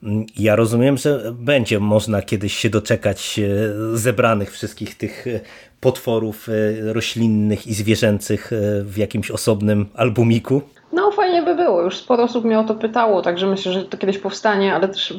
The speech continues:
Speaker 2: wydaje mi się, że nie ma sensu tego robić teraz, bo, e, no jeszcze tych bromów trochę natrzaskam.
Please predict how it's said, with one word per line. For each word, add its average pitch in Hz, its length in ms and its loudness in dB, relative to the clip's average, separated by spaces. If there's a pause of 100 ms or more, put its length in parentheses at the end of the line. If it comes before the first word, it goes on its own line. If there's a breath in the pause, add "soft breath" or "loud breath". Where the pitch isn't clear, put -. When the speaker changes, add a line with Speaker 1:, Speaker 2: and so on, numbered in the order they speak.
(140)
Speaker 2:
wydaje 208 220 0
mi 208 60 0
się, 196 60 -4
że 208 100 0
nie 208 120 2
ma 196 100 2
sensu 202 300 -2
tego 196 260 0
robić 185 200 -6
teraz, 214 600 0
bo, 190 520 2 (400 loud breath)
e, 165 600 2 (220)
no 160 220 -2
jeszcze 214 280 0
tych 208 200 0
bromów 202 360 0
trochę 190 280 2
natrzaskam. 170 760 0